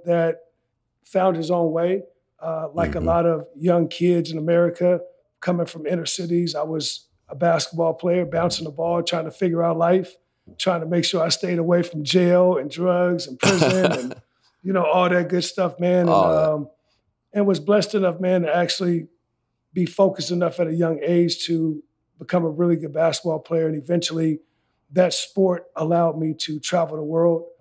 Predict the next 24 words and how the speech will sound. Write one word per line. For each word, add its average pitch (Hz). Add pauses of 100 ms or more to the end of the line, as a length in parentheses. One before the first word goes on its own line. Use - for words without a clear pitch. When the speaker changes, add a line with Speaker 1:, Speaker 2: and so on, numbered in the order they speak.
(160)
Speaker 1:
get 170
a 160
full 170
ride 156
scholarship 165
to 151
go 147
to 135
college, 170
and 143
then 160
eventually 156
took -
me 165 (600)
abroad, 156
where 143
I -
was 151
able 156
to 151
play 165
ball 156
professionally 160
overseas. 165